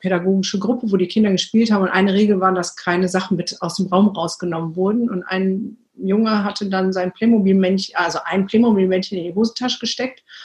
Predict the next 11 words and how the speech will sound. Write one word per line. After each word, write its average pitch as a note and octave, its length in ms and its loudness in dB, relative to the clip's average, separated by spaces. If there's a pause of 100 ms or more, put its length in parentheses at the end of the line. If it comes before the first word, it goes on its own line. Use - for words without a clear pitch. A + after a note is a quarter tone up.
(160)
und G3 100 2
er F#3+ 100 4
wollte G#3 180 2
es G#3 60 -6
irgendwie G3 180 0
nicht F#3 200 -4
rausrücken A3+ 720 -2 (160)
und, G3 380 0
ähm, F#3 320 -2
am F#3 140 -4
Ende G#3 440 2